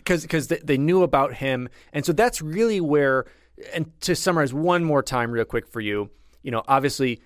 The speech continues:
you are Desmond, you are also Altair. They're accessing your Desmond memories to get to Altair,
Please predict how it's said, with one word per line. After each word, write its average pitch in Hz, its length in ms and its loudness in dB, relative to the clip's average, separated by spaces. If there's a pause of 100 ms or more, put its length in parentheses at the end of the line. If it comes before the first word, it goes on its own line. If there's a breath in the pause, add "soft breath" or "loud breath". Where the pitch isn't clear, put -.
you 95 140 -10
are 85 60 -8
Desmond, 135 440 -2 (120)
you 117 100 -4
are 113 80 -2
also 151 240 2
Altair. 117 760 -2
They're - 180 -8
accessing 135 520 -2
your 262 320 4
Desmond 180 500 0
memories 131 500 -2 (220)
to 139 120 -8
get 165 220 0
to 160 240 0
Altair, 120 680 0